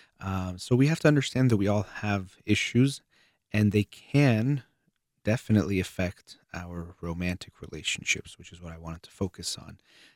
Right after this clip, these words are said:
today. And there's various aspects or ways that we can look at this issue that I wanted to talk about.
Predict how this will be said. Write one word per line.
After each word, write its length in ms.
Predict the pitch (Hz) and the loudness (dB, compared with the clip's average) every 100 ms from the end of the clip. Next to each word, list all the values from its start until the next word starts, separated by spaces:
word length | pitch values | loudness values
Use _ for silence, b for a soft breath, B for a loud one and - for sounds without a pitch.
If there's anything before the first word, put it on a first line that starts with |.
| b | b
today. 440 | - 95 87 - - _ - | -12 -8 -8 -8 -10 _ -8
And 160 | 98 | -4
there's 180 | 101 98 | -2 0
various 460 | 95 107 101 98 - - | 4 4 4 -2 -10 -8
aspects 540 | 104 - - 92 - | -8 -6 -6 -6 -8
or 40 | |
ways 360 | 82 92 95 - | -14 -6 -6 -6
that 160 | 85 80 | -12 -18
we 100 | 82 | -20
can 240 | 73 80 | -20 -14
look 240 | 87 92 - | -12 -12 -14
at 140 | 87 80 _ | -20 -20 _
this 320 | 92 - - - | -10 -8 -12 -2
issue 460 | 127 - - 85 98 | 0 0 -8 -10 -12
that 140 | 82 | -16
I 80 | 80 | -20
wanted 320 | 80 80 - | -18 -18 -20
to 80 | _ | _
talk 300 | - - - | -16 -16 -18
about. 180 | - | -20